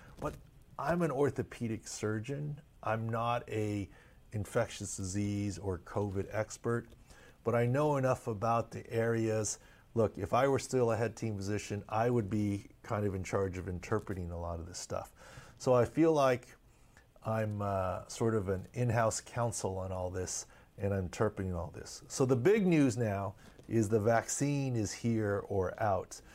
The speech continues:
Uh, here, the first batch of covid nineteen vaccines has arrived at L A X,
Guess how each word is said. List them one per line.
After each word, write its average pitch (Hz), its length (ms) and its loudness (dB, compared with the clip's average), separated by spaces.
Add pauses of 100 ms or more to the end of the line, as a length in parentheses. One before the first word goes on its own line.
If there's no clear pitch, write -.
(280)
Uh, 98 480 -2 (160)
here, 117 400 4
the 98 340 2
first - 380 2
batch 127 320 2
of 104 200 -2
covid 123 340 0
nineteen 117 480 -4
vaccines 107 760 -6 (300)
has 98 200 0
arrived 110 720 4
at 95 160 2 (100)
L 107 200 0
A 104 160 2
X, - 500 -2